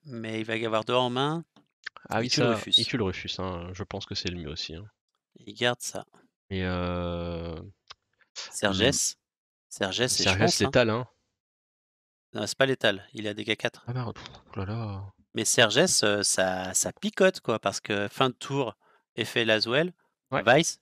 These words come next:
Speaker 1: effet Weiss.
Speaker 2: Ouais. Je me crois en A P, moi, hein.
Speaker 1: Sergès, euh, là, ça peut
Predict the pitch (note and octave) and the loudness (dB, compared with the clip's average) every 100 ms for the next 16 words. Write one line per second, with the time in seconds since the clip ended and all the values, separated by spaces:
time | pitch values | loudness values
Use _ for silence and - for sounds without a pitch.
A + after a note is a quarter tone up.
0 | - A2+ - G#2 A#2+ E3+ - - G#2+ A2 | -10 -8 -4 -2 0 0 -4 -6 -6 -6
1 | _ _ _ _ _ _ _ _ _ _ | _ _ _ _ _ _ _ _ _ _
2 | _ _ _ _ - G#2 - F2+ A2 - | _ _ _ _ -12 -10 -8 -8 -8 -6
3 | D3+ G#2+ G2 C3 - - - A2 C3 F#3 | -8 -6 -10 -12 -8 -4 -2 0 0 2
4 | - G2+ A2+ C#3+ - - | 2 2 0 0 -4 -10